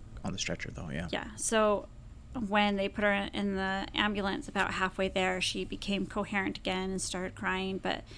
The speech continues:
Speaker 2: I was behind her, so she couldn't see where I was.
Speaker 1: Right.
Speaker 2: Um, got to the E R. Jared met us there soon after.
Speaker 1: So he didn't ride with you?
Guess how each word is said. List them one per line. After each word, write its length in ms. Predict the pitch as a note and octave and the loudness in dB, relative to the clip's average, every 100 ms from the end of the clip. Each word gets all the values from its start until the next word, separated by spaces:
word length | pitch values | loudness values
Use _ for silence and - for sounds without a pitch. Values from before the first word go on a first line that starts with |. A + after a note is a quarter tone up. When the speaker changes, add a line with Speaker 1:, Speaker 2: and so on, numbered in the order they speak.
| - - - - - - | -14 -14 -14 -14 -12 2
Speaker 2:
I 60 | G#3 | 2
was 140 | G3 | 4
behind 340 | - E3+ G3+ | 0 2 2
her, 140 | G3+ G#3+ | 2 0
so 180 | - G3 | 0 0
she 160 | - | -2
couldn't 220 | - G#3 - | -2 -6 -4
see 340 | - F#3 F3+ | -2 -2 -2
where 200 | F#3+ G3 | 0 0
I 40 | |
was. 640 | - F#3+ F#3+ - - - - - | 0 -2 -2 -2 -2 -6 -8 -8
Speaker 1:
Right. 180 | - F#2+ - - - - - - | -6 -6 -8 -14 -10 -8 -8 -4
Speaker 2:
Um, 600 | - G3+ F#3+ F#3 F#3 G3+ - - - - | 0 2 2 2 0 -2 -6 -12 -12 -6
got 180 | F#3 - | -4 -4
to 120 | - | -4
the 300 | G3 F#3+ F#3+ | -2 0 0
E 40 | |
R. 300 | F#3+ F3+ F#3 - | 0 2 0 0
Jared 440 | - F3 F3 - G3 - - | -2 -2 -2 -4 -8 -10 -6
met 160 | - | -4
us 160 | G3+ F#3+ | -4 -4
there 220 | - F3+ | -4 -4
soon 240 | F3+ G3+ F#3 | -2 -2 -2
after. 640 | F#3+ F#3 - F3+ F#3 F#3 - - - - - - - - | -2 -6 -4 -4 -4 -8 -10 -16 -16 -16 -14 -16 -14 -2
Speaker 1:
So 100 | - | 6
he 80 | A2+ | 10
didn't 140 | A#2+ | 10
ride 160 | F#2+ G2+ | 10 6
with 160 | F2+ F2+ | 4 2
you? 140 | F2 | 0